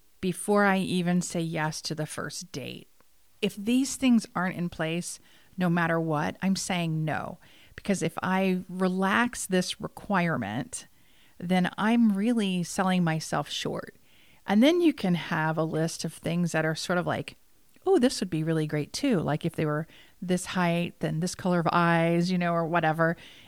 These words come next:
Um, and I, it, usually with teenagers, you know, we start with, "Oh, I want 'em to have dark curly hair, and I want 'em to be, I want 'em to be a basketball player, or I want 'em to be smart," or whatever. And then, you know, and it's like, "What if they don't have it?"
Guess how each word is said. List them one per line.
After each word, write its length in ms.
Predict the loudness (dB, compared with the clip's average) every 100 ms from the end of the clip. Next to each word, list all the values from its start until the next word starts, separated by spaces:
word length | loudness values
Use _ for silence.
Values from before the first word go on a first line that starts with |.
| -2
Um, 200 | 0 2
and 140 | 2 2
I, 40 |
it, 180 | 0 -2
usually 640 | -8 -2 0 2 0 0
with 120 | 0
teenagers, 380 | -2 0 0 -2
you 60 | -2
know, 100 | -2
we 140 | -2
start 340 | -2 0 0 0
with, 160 | -2 4
"Oh, 100 | 6
I 80 |
want 160 | 8 8
'em 100 | 6
to 40 | 4
have 320 | 2 0 0
dark 220 | 2 2
curly 300 | 0 0 2
hair, 400 | 2 4 4 4
and 100 | 2
I 60 | 0
want 140 | 0
'em 120 | 2 2
to 80 |
be, 240 | 0 -2 -4 -10 -20 -20 -2
I 60 | 2
want 100 | 4
'em 100 | 4
to 60 |
be 100 | 2
a 60 | 2
basketball 420 | 2 0 2 0
player, 340 | 2 4 4 6
or 180 | 6
I 60 | 6
want 180 | 6 6
'em 100 | 6
to 80 | 4
be 140 | 0
smart," 340 | 0 4 4 4
or 60 |
whatever. 420 | 4 4 4 2 2
And 200 | 0 2
then, 340 | 2 2 0 -2 -20 -20 -20 _
you 200 | -2 0
know, 160 | 2 0
and 120 | -2
it's 140 | -2
like, 160 | -6 -10 _ _
"What 220 | -4 0 0
if 120 | 2
they 160 | 2
don't 380 | 4 2 2 2
have 240 | -2 -6 -6
it?" 200 | -10